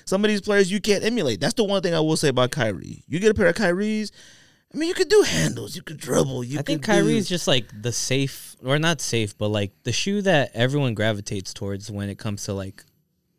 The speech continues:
Speaker 2: basketball sneaker.
Speaker 1: When you, like, stop playing basketball for a long time and you say, like, "I'm trying to get back into it,"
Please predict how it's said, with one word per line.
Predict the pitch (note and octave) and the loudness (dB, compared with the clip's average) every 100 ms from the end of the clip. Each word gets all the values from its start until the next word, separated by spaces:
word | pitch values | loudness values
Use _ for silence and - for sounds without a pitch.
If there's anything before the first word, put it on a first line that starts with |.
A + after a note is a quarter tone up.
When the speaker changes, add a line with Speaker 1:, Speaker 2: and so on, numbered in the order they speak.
| _ _ - | _ _ -14
Speaker 2:
basketball | G#2 A2 G#2 - G2 | -4 -2 -2 -8 -12
sneaker. | - G2 F#2 F#2+ G#2 | -12 -12 -12 -14 -8
Speaker 1:
When | A2+ A2+ | -2 -2
you, | A2+ D3 F#3 | 0 -2 -2
like, | F3 C#3+ A2+ | -2 -2 -2
stop | - - C3 C#3 | -4 0 0 -2
playing | D3+ C#3 C3+ | -4 -2 0
basketball | A#2+ A#2 A#2+ A2+ G#2+ | 2 2 0 -4 -4
for | A2+ | -2
a | |
long | G2+ G2+ G#2+ | -2 -2 -4
time | A#2 G#2+ | -4 -4
and | G2+ | -4
you | |
say, | G2+ F#2+ | -4 -6
like, | D#2+ | -6
"I'm | E2 | -6
trying | - | -6
to | G2+ | -6
get | G2 | -6
back | G2 | -8
into | F#2+ F2 A#2 | -8 -6 -4
it," | G#2 F2+ | -4 -6